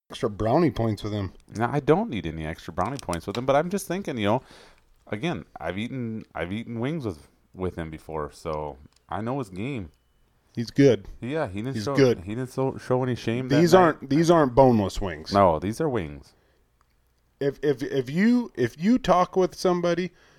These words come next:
Speaker 1: and they're telling you that they're really about it wing eater, it,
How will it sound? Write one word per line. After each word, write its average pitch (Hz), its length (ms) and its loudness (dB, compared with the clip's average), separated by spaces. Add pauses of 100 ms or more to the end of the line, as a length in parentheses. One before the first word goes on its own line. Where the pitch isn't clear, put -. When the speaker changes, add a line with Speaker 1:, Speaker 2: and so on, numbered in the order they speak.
(220)
Speaker 1:
and 123 160 2
they're 139 160 6
telling 151 320 2
you 151 140 6
that 120 200 2
they're 127 200 6
really 127 360 6
about 117 320 4
it 113 120 2
wing 120 240 2
eater, 131 360 4 (720)
it, 110 180 -2